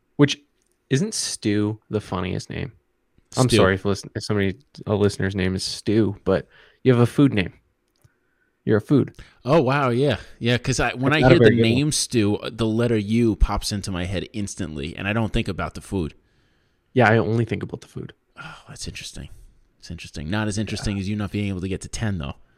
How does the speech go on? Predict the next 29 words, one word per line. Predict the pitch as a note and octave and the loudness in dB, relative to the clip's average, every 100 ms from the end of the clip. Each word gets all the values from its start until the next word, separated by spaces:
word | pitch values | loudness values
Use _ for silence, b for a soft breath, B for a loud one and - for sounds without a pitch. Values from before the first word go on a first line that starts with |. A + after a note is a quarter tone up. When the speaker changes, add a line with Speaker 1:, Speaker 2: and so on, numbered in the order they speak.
| _ _ _ _ - | _ _ _ _ 2
Speaker 1:
What | B2+ | 6
am | B2 | 8
I | A#2 | 8
at? | A#2 F2+ - _ _ _ - | 8 4 -2 _ _ _ -4
Speaker 2:
Eight. | A2+ F#2 - - _ _ _ _ _ _ _ _ _ _ _ _ _ _ _ - | -4 -2 -8 -10 _ _ _ _ _ _ _ _ _ _ _ _ _ _ _ 0
Speaker 1:
Two. | - - - | 6 6 6
All | A2 | 4
right, | G#2+ F#2+ - | 6 2 2
two | C3+ | 2
more. | B2+ A2+ C#3+ D#3+ - | 4 6 4 2 -4
Speaker 2:
Uh-huh. | - A2 | -2 2
Speaker 1:
Two | C#3+ | 6
more | C3+ | 6
Canadians | A#2+ A#2 G#2 A2 A2+ G#2+ | 4 4 4 6 4 2
that | G2+ | 2
are | F#2 | 0
famous. | - G2+ G2+ F#2 - B - | 2 2 4 2 -2 B -2
And, | B2+ A#2 B B | 0 0 B B
but | - C#3+ | 4 6
here's | F3+ | 6
the | D#3 | 4
thing | D3+ | 4
is, | B2+ - | 4 4
I | G#2 | 4
know | B2+ B2+ | 6 4
some | B2 A2 - | 2 -2 -2
famous | - G#2+ G#2 | 2 2 2
Canadians, | - G#2 A#2 B2+ G2+ | -2 0 2 2 0
but | F#2+ G#2 F#2+ | 2 2 2